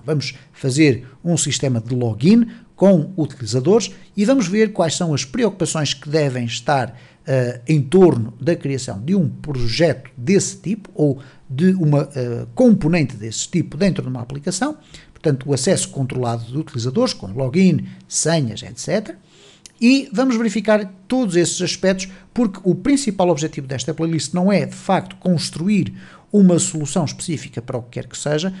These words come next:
mas sim colo-, criando pequenas soluções que vocês podem depois eventualmente até vir a poder utilizar em projetos vossos, eh, nós possamos aqui explorar também, paralelamente,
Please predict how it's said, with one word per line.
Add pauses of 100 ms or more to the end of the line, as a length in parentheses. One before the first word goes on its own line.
(180)
mas
sim
colo-,
criando
pequenas
soluções
que
vocês
podem
depois
eventualmente
até
vir
a
poder
utilizar (340)
em
projetos
vossos, (320)
eh,
nós
possamos
aqui
explorar
também, (320)
paralelamente,